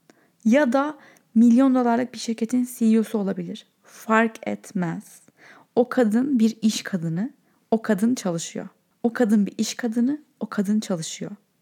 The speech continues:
Bunu, bunu, bu cümlem aklınıza geri gelsin. Eğer bir kadını görüp, "Ay, senin de yaptığın iş mi?" diyen bir ses olursa içinizde, bir durun ve bu bölümü hatırlayın istiyorum.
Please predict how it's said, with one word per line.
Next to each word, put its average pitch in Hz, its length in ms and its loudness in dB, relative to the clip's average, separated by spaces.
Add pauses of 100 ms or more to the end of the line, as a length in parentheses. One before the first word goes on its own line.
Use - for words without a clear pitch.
(140)
Bunu, 247 380 4 (360)
bunu, 254 320 2
bu 277 120 0
cümlem 262 440 2
aklınıza 233 400 4
geri 226 280 4
gelsin. 190 360 0 (280)
Eğer 208 260 4
bir 220 100 0
kadını 196 360 2
görüp, 190 420 -2 (320)
"Ay, 208 180 4
senin 214 200 2
de 214 40 4
yaptığın 208 280 0
iş 214 220 -2
mi?" 202 180 2 (360)
diyen 226 300 4
bir 254 40 4
ses 240 200 -2
olursa 262 300 -2
içinizde, 208 720 0 (320)
bir 214 140 -2
durun 247 300 4
ve 220 160 2
bu 233 160 2
bölümü 226 300 6
hatırlayın 208 540 0
istiyorum. 175 420 -6